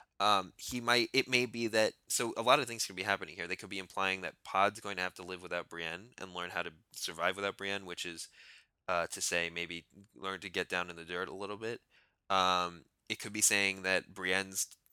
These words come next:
also, it could also be saying, or saying, or, or be saying that, uh, Brienne's loyalty is gonna be her downfall. It could be suggesting that if, that, that Brienne really genuinely is good and it's going to be her downfall, and then that because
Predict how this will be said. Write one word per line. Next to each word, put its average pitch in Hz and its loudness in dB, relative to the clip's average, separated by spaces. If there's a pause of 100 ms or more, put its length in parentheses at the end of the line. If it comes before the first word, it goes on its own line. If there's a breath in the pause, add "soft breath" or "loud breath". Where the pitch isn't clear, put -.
(320)
also, 113 4
it - -4
could 113 -2
also 98 2
be 98 -6
saying, 98 0
or 95 0
saying, 87 -2
or, 90 -2
or 104 -4
be 92 -8
saying 87 -2 (380 loud breath)
that, 87 2
uh, 87 2
Brienne's 95 -2 (120)
loyalty 110 -2
is 107 -10
gonna 113 -10
be 113 -6
her 113 -2
downfall. 113 -4
It 95 -10
could 101 -8
be 98 -2
suggesting 95 0
that 90 -2 (540 soft breath)
if, 110 0 (600)
that, 107 0 (140)
that 107 2 (400)
Brienne 117 -2
really 110 0
genuinely 95 -2
is 95 -4
good 90 -4
and 92 -6
it's 90 -6
going 87 -8
to 82 -8
be 87 -6
her 85 -2
downfall, 87 -6
and 95 -8
then 92 -4
that 95 6
because 101 -2